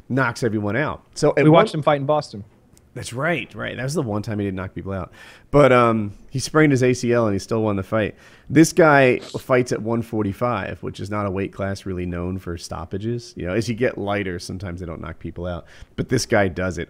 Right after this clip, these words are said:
Speaker 1: all the time. Apparently his hands are gigantic. Like, he's got, like, two oh five pounder hands sitting on a hundred forty-five pound guy. And, uh, he was a pro boxer before <coughs> this. And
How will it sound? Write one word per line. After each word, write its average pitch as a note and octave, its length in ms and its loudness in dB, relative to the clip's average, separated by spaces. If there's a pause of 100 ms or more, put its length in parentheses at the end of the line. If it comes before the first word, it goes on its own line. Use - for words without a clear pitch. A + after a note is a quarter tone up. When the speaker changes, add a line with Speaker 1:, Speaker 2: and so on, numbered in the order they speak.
Speaker 1:
all F#2 320 -2
the E2+ 80 -8
time. E2+ 520 -8
Apparently A2 480 0
his G2 180 -4
hands G2+ 380 -2
are E2 120 -8
gigantic. E2+ 920 -10
Like, F2 300 -8 (280)
he's C3 160 0
got, B2 180 6
like, A#2 180 0
two B2 180 2
oh G#2+ 80 4
five G2 360 -2
pounder F2+ 340 -4
hands F2 420 -6
sitting D#2 260 -8
on F2 120 -6
a F#2 60 -4
hundred F#2+ 300 -4
forty-five F#2 480 -2
pound E2+ 300 -6
guy. E2+ 320 -4 (320)
And, G#2 320 0
uh, G2 100 4
he A2+ 120 2
was A2+ 120 2
a G#2 60 -6
pro A2+ 180 0
boxer G#2 460 0
before F2+ 540 -4
<coughs> - 240 2
this. - 180 2
And F#3 360 -2